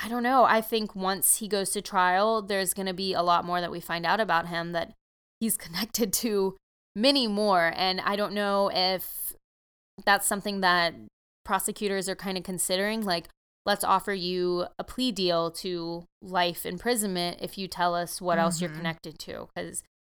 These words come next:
Speaker 1: I mean, there are thousands and thousands of cold cases, and there's no, there's not enough time in the world for
Speaker 2: Yeah.
Speaker 1: them to comb through all the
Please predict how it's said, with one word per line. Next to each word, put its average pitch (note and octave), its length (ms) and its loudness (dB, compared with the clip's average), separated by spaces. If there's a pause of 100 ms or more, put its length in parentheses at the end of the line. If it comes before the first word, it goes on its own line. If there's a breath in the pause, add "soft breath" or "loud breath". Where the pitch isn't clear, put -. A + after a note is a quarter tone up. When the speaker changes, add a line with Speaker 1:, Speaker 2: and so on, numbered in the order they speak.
(160)
Speaker 1:
I G3 60 -4
mean, G3 160 0
there G#3 220 6
are F#3+ 160 -2
thousands G3 460 6
and G3 140 -4
thousands E3+ 360 0
of E3+ 80 -10
cold F3+ 240 -2
cases, E3+ 480 -4
and E3 380 -6 (100)
there's F#3 240 -2
no, F3+ 240 0
there's F#3 260 -2
not B3+ 140 8
enough G#3 180 2
time F#3+ 200 2
in F3+ 60 -4
the E3+ 80 -4
world F3 220 0
for F3 100 0
Speaker 2:
Yeah. D3+ 100 0
Speaker 1:
them E3+ 140 -4
to E3+ 60 -4
comb F3+ 300 -4
through F3+ 460 -2
all F3+ 360 8
the F3 460 -4